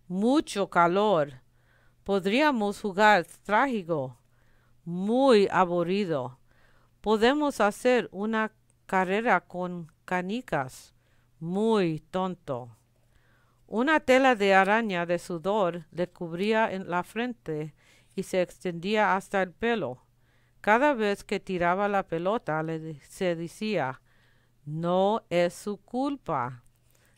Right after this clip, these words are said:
pero sentía crecer su ira. Empezó a utilizar el codo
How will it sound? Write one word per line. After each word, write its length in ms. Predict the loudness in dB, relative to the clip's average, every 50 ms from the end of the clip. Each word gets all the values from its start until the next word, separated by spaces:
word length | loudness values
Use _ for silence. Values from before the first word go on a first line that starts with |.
| _ _
pero 260 | -2 0 0 2 0
sentía 680 | -2 -2 -4 -4 -4 -4 -8 -6 0 2 4 4 4 2
crecer 600 | 2 0 -2 -2 -2 -2 -2 -2 -2 -2 -4 -10
su 220 | -10 -8 -6 -4
ira. 480 | -4 -4 -4 -4 -4 -4 -6 -10 -16 _ _ _ _ _ _ _ _ _ _ _
Empezó 680 | -6 -6 -6 -4 -2 -2 -2 -2 -2 -2 0 2 4 6
a 320 | 6 6 4 4 0 -4
utilizar 1000 | -4 -6 -8 -10 -8 -8 -8 -10 -10 -10 -2 0 2 4 4 4 2 0 -4 -6 -6
el 160 | -6 -6 -6 _ _
codo 560 | -8 -4 -2 -2 -2 -2 -4 -6 -6 -10 -14